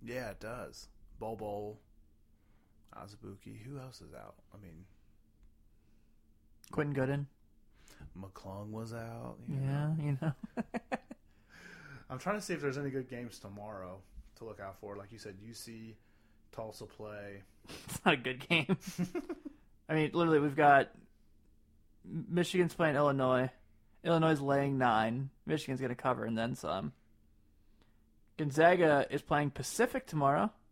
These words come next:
Speaker 1: Okay.
Speaker 2: Okay.
Speaker 1: Upset alert.
Speaker 2: <laughs> Yeah. Um, let's see. Saturday,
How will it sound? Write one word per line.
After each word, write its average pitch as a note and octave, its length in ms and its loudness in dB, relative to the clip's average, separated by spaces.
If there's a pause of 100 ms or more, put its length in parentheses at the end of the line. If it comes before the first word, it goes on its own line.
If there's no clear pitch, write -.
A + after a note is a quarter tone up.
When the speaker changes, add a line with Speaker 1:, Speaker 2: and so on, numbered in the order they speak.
(500)
Speaker 1:
Okay. G3+ 420 -2 (200)
Speaker 2:
Okay. F3 460 0 (800)
Speaker 1:
Upset D3 300 -2
alert. C#3 500 -2
Speaker 2:
<laughs> - 100 -12
Yeah. F3 120 2 (1500)
Um, B2 560 2 (1600)
let's - 200 -20
see. D#2+ 240 -8
Saturday, D3+ 680 6